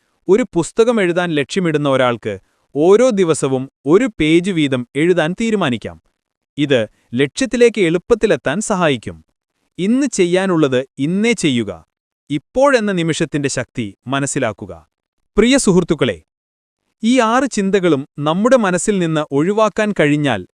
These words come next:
വിജയത്തിലേക്കുള്ള നമ്മുടെ യാത്ര കൂടുതൽ വേഗമേറിയതും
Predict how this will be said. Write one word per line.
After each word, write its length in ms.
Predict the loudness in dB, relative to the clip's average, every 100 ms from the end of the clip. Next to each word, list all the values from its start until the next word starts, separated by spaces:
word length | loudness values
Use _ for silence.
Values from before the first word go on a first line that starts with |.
| _
വിജയത്തിലേക്കുള്ള 840 | -4 -2 0 -2 0 2 2 2 0
നമ്മുടെ 340 | 0 -2 0
യാത്ര 460 | 0 0 0 -2 -2 -6
കൂടുതൽ 460 | -4 0 2 2 2
വേഗമേറിയതും 880 | 2 2 2 0 2 2 0 -2